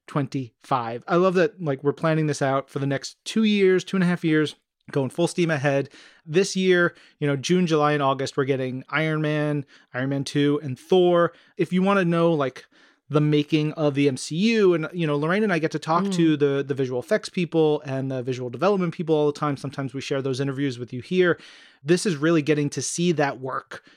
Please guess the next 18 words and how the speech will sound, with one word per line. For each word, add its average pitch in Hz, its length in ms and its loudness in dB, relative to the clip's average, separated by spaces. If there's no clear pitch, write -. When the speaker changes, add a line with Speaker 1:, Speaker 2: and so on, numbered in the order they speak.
Speaker 1:
and 151 240 0
the 135 100 0
thought 139 560 -4
and 123 120 -10
the 123 40 -10
love 143 400 0
and 131 80 -8
the 131 60 -12
process. 135 380 -4
I 151 60 2
was 156 120 2
just 185 180 0
going 226 200 2
through 208 100 0
the 160 120 4
WandaVision 202 600 0
one 262 380 -2
for 147 340 2